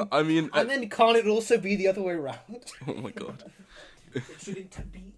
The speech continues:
Speaker 2: It's, it's up to the. I mean, you know what I mean.
Speaker 1: Yeah, I, I know, I know what you mean. I mean, and it's, and, and it's, um, it's difficult, right? Because there'll be some people that take majority of what he says with a grain of salt, and they won't take it too seriously.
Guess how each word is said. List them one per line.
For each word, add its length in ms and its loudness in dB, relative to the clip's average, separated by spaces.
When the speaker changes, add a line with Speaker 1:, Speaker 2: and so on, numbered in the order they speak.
Speaker 2:
It's, 260 -20
it's 160 -14
up 160 -10
to 40 -20
the. 80 -16
I 60 -10
mean, 260 -8
you 120 -20
know 60 -20
what 80 -20
I 100 -20
mean. 140 -6
Speaker 1:
Yeah, 40 -4
I, 180 0
I 80 6
know, 140 6
I 80 8
know 100 6
what 120 6
you 100 -4
mean. 220 -4
I 60 -6
mean, 100 -10
and 100 -2
it's, 280 -6
and, 180 -4
and 120 -2
it's, 200 -8
um, 400 -2
it's 200 -4
difficult, 520 0
right? 300 0
Because 440 -4
there'll 300 6
be 160 -4
some 400 0
people 500 -4
that 200 -6
take 420 -4
majority 560 2
of 100 -4
what 200 -2
he 100 -6
says 800 -8
with 400 -6
a 220 -2
grain 300 0
of 120 -6
salt, 420 -2
and 120 -2
they 40 0
won't 200 -2
take 200 -6
it 80 -10
too 120 -10
seriously. 680 -6